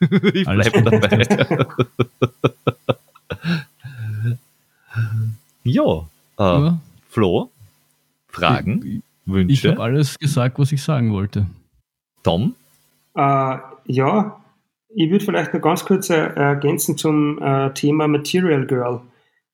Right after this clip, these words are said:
Speaker 3: Ähm, also es ist ja drum gegangen vorher, dass, dass es um Kohle geht, <laughs> dass man die tanzen sieht in irgendeinem Kostüm. Und in,
Speaker 1: <laughs>
Speaker 3: in,
Speaker 1: Ich wusste, es gibt
Speaker 3: weil,
Speaker 1: einen
Speaker 3: weil,
Speaker 1: Backlash.
Speaker 3: weil ich,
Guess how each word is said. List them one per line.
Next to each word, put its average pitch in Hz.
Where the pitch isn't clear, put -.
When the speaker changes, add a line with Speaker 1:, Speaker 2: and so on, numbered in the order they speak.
Speaker 3:
Ähm, 135
also 147
es 143
ist 165
ja 175
drum 165
gegangen 160
vorher, 151
dass, 147
dass 143
es 151
um 160
Kohle 175
geht, 160
<laughs> -
dass 151
man 156
die 160
tanzen 160
sieht 190
in 165
irgendeinem 170
Kostüm. 196
Und 160
in, -
Speaker 1:
<laughs> -
Speaker 3:
in, 175
Speaker 1:
Ich -
wusste, 190
es -
gibt 147
Speaker 3:
weil, 165
Speaker 1:
einen 147
Speaker 3:
weil, 156
Speaker 1:
Backlash. 120
Speaker 3:
weil 165
ich, 190